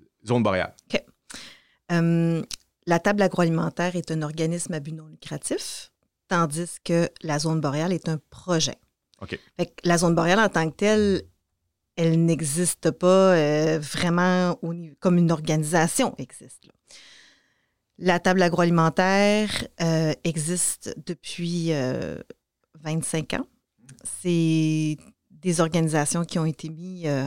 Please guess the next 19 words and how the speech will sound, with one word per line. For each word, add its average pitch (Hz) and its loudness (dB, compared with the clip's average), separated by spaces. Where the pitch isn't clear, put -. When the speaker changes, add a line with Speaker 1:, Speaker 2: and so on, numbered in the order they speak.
Speaker 2:
en 160 -2
place 165 -4
à, 151 -4
à - -8
différents 147 -6
endroits, 147 -4
euh, 156 -4
dans 156 -2
le 151 -4
Québec, 170 -4
là, 214 -4
euh, 151 0
pour 220 2
pouvoir 190 2
venir 185 0
travailler 165 0
au 175 0
développement 156 -2
économique 160 -4